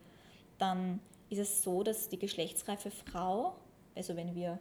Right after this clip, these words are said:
in der Pubertät unsere erste Regelblutung haben, ähm, dann ist ja das Östrogen auch schon entwickelt, das heißt, dass die Hormone werden produziert, wir werden zur geschlechtsreifen Frau und das Östrogen, das produziert in der Scheide, ähm, oder im Scheidenepithel,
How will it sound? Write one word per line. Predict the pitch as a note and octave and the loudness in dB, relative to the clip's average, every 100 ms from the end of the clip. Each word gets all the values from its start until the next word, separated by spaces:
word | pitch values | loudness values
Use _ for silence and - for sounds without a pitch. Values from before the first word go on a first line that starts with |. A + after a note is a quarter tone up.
| - | -4
in | F#3 | -6
der | |
Pubertät | - F3+ F#3 F#3 F#3+ A3 | -2 -2 -2 2 2 2
unsere | G#3 - F#3+ | 0 -4 -2
erste | F#3+ F#3 | -2 -2
Regelblutung | F3 G#3 A3+ A3 A3 A3 A#3 | 0 0 0 2 2 2 0
haben, | G#3 G#3+ B3 - - - - - | 0 0 0 -4 -16 -18 -14 -2
ähm, | F#3 F3 F3+ F3 F3+ F3 - - | 0 2 0 0 -2 -4 -8 -4
dann | F3 E3+ F3 - - | -4 -2 -6 -8 -6
ist | G3 | -6
ja | F3+ | -4
das | F3 | -6
Östrogen | F3 - F3 E3+ | -4 -4 -4 0
auch | - | 0
schon | - C4+ | 0 2
entwickelt, | B3+ B3 B3 B3+ A#3+ | 2 2 2 2 2
das | - | -2
heißt, | F#3+ F#3 F#3+ | -4 -4 -4
dass | E3+ - - | -10 -10 -8
die | F#3+ | -4
Hormone | F3+ G3+ C4 | -2 2 2
werden | B3 A#3+ | 2 2
produziert, | A#3 A3+ - A3+ A3+ | 0 0 2 2 4
wir | F3+ | 0
werden | F3 | -2
zur | - | -4
geschlechtsreifen | F3+ F#3 F3+ - E3+ F3 F3+ | -6 -6 -6 -6 -8 -6 -10
Frau | - F3+ G#3 - - - - - | -6 -2 0 -2 -6 -18 -20 -4
und | G3+ | 2
das | G3 | 4
Östrogen, | - F#3+ - G3 E3 G3+ | 2 0 0 0 2 2
das | A3+ A3+ | 2 0
produziert | - G3+ G3+ - G#3+ G#3+ | 0 2 2 2 2 4
in | G#3+ G#3 | 4 4
der | G3 | 4
Scheide, | G3+ F#3+ E3+ F#3 G3+ C4 E4 - - - - - | 2 0 0 2 4 2 2 -12 -20 -20 -12 0
ähm, | G3 F#3+ F#3 F3+ F3+ | 2 4 2 2 0
oder | - | 0
im | F#3+ G3+ | 0 2
Scheidenepithel, | F#3 F#3+ G#3 E3+ - - F3+ G#3 D#4 | 4 4 4 2 -2 0 2 4 2